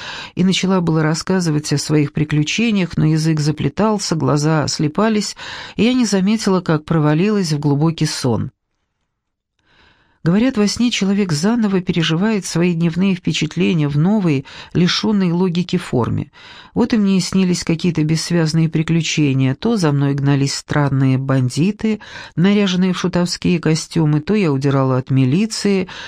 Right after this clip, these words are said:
Но милиция это была не наша, отечественная, почему-то африканская.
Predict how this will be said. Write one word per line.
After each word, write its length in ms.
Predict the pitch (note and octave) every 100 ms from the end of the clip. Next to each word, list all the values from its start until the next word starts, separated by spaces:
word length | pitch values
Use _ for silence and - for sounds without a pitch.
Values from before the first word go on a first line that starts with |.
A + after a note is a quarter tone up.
| -
Но 80 | -
милиция 380 | G3+ A#3 C#4 A#3
это 140 | G#3
была 200 | F3 F#3+
не 140 | A3+ A3
наша, 480 | F3+ C#3+ B2+ - C3+
отечественная, 800 | - G#3 A3+ A3+ - G3 F3 D#3
почему-то 420 | D3+ F#3 G#3+ C#3
африканская. 960 | - B2 - G3 A3 - - F3+ F3